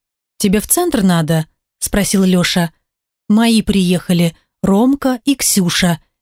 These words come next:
Я полетела. Спасибо тебе за развод и еще раз поздравляю с малышкой. Всех вас». «Юля»,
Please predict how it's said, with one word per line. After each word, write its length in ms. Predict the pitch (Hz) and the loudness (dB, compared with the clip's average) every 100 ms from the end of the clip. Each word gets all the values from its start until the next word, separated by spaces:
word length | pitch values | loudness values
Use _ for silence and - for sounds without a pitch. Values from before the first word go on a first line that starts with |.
| _ | _
Я 220 | 214 320 | 0 0
полетела. 680 | 339 269 - 202 180 175 165 _ _ - | 0 0 0 -2 0 0 -4 _ _ -6
Спасибо 640 | - 226 247 - 220 185 | -4 0 -2 0 0 0
тебе 240 | 185 190 190 | 0 0 0
за 120 | 185 | 0
развод 500 | 185 170 202 302 - - _ - | 0 0 0 -2 -6 -20 _ -2
и 60 | |
еще 460 | 233 220 220 - 339 | 2 2 2 2 2
раз 300 | 202 180 - _ _ | 0 -2 -6 _ _
поздравляю 540 | 214 190 202 202 311 311 | -2 0 0 2 0 0
с 120 | - | 0
малышкой. 720 | 185 170 165 - 185 170 - _ _ | 0 0 -2 -2 -2 -2 -4 _ _
Всех 400 | - - 233 294 | -4 0 0 0
вас». 420 | 185 175 170 - - _ _ _ _ _ _ _ _ | -2 -2 0 -2 -6 _ _ _ _ _ _ _ _
«Юля», 520 | 240 220 254 226 175 | -2 2 2 2 -2